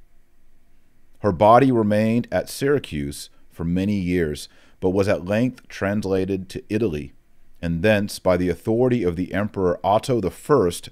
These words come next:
to Metz, as Sigebert of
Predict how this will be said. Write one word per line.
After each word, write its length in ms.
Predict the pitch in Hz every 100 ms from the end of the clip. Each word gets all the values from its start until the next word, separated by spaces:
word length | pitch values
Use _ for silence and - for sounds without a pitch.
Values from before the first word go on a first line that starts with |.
| -
to 100 | 98
Metz, 560 | 87 101 92 - - - _ - - -
as 160 | - 85
Sigebert 640 | - 135 120 85 82 82 -
of 320 | 82 80 73